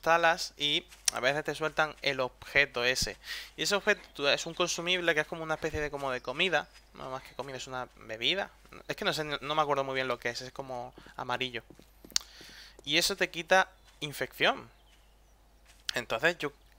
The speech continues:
juraría tener al menos un par. Así que voy a ir a ver si tengo y me quito la infección y no tengo que su-,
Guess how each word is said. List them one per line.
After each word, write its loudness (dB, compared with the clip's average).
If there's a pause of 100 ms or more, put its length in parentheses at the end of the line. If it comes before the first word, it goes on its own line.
(380)
juraría 8
tener 4 (520)
al 0
menos -4
un -16 (100)
par. 4 (600)
Así -2
que 0
voy 2
a 8
ir 4
a 8
ver 2
si -2
tengo 0
y -4
me -6
quito -2
la -2
infección -6
y -6
no -6
tengo 0
que -4
su-, -2